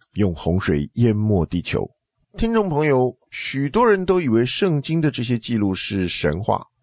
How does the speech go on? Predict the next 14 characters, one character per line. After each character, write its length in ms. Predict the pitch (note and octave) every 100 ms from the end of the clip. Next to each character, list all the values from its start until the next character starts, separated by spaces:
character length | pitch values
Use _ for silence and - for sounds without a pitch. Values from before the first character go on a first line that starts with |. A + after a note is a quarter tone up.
| _
是 160 | - E3
不 300 | - C4 A#3
足 280 | - D3+
以 140 | D#3 D3+
采 480 | - - G2 E2+ F2
信 420 | - - D#3 F#2+
的。 160 | D#2+ - _ _
但 140 | -
是 120 | A#2+ A#2+
这 260 | - G#3
次 180 | D#3 -
的 80 | C#3
海 300 | - G2 D2+
啸 340 | - F#3+ G3+